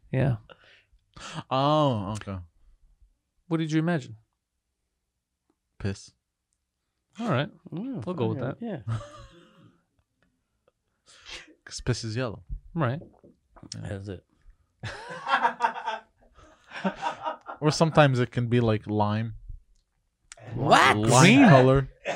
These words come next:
Speaker 3: Jesus, fuck. What do you eat?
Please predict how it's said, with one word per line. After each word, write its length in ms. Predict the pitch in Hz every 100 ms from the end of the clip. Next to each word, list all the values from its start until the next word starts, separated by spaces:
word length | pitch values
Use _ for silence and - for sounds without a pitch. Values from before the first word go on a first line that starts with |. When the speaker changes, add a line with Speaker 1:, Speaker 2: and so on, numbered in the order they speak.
| - -
Speaker 3:
Jesus, 720 | 214 370 349 208 165 123 -
fuck. 600 | - - - 285 339 - -
What 200 | 160 226
do 80 | 311
you 260 | 294 165 160
eat? 300 | 151 262 -